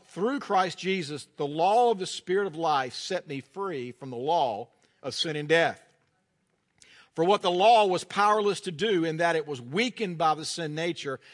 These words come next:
God did by sending his own Son in the likeness of sinful man to be a sin offering.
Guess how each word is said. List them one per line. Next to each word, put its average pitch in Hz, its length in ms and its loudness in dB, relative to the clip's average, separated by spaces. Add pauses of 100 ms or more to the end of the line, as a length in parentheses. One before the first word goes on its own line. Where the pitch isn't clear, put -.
(300)
God 208 420 6
did 156 300 0
by 143 160 2
sending 208 480 -6
his 151 260 -2 (120)
own 214 480 -4
Son 165 540 -4
in 147 60 -8
the 143 100 -6
likeness 160 500 -2
of 151 80 -16
sinful 165 440 -8
man 147 460 -6 (240)
to 165 80 -8
be 151 160 -4
a 147 60 0
sin 143 280 -6
offering. 127 540 -6